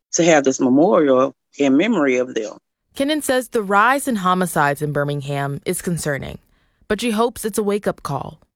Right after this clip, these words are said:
Speaker 1: It takes the law enforcement to do their part. It takes the community to do their part. And that's what I wanna see in the future, that we're all working together,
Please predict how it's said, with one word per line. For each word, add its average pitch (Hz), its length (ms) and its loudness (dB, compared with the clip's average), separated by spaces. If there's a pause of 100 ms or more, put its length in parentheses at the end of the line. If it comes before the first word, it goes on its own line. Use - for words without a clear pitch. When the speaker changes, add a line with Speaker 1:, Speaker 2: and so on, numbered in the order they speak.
(160)
Speaker 1:
It 131 160 4
takes - 220 0
the - 80 -4
law 135 260 4
enforcement 147 540 0
to 139 80 -10
do 127 160 2
their 160 200 4
part. 156 440 2 (480)
It 131 160 0
takes - 640 -2
the 123 100 -2
community 151 540 0
to 123 100 -6
do 139 140 4
their 143 160 4
part. 135 420 -2 (500)
And 147 140 4
that's 175 220 4
what 160 100 -2
I 151 60 4
wanna 147 260 2
see 147 460 -2 (420)
in 147 140 4
the 143 80 0
future, 202 480 4
that 139 160 2
we're 147 180 4
all 143 460 2
working 151 420 -2
together, - 600 2